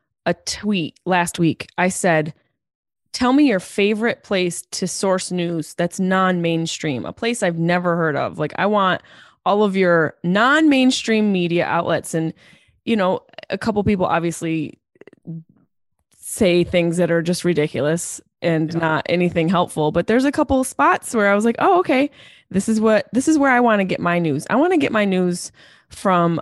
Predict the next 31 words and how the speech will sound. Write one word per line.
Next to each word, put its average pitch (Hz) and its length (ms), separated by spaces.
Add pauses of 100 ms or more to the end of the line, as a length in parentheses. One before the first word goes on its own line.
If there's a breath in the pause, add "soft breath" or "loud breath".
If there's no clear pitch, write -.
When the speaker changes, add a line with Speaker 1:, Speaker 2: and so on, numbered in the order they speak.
Speaker 1:
uh, 160 420 (260)
you 190 140
know, 156 220
an 180 120
outlet 185 360
that 160 120
is 170 120
not 180 260
funded 180 540
directly 165 460
by 156 180
some 160 240
big 175 180
ass 165 220
corporation 165 640
or 247 320 (360 loud breath)
that 214 140
has 254 180
a 247 40
huge 247 520
successful 220 640
T - 240
V 226 200
show. 139 300
I 160 100
don't 220 160
want 262 260
that. 107 240
I 165 80
want, 208 260
like, 202 340